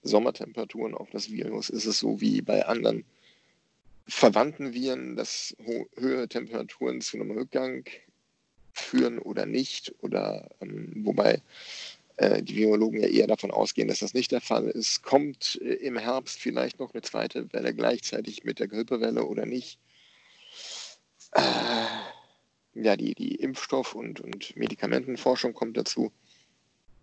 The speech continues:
Es sind so viele Variablen, die du nicht beeinflussen kannst im Grunde. Bleibt dir nichts anderes übrig, als einfach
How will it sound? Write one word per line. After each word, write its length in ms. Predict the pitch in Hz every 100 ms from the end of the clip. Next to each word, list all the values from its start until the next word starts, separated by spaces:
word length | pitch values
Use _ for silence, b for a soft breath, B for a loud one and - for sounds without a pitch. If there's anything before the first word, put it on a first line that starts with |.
| - -
Es 140 | 95
sind 120 | -
so 140 | 123 131
viele 280 | - 117
Variablen, 500 | 107 110 110 107 -
die 220 | - 110 -
du 100 | -
nicht 160 | -
beeinflussen 520 | - - - - -
kannst 280 | - - -
im 120 | -
Grunde. 280 | 98 101 101 B B B B B B B B B _
Bleibt 340 | - 123 160 180
dir 200 | 160 - _ _ _ _ _
nichts 220 | 120 120 113
anderes 220 | 110 107
übrig, 300 | 123 110 107
als 120 | -
einfach 460 | - - 110 -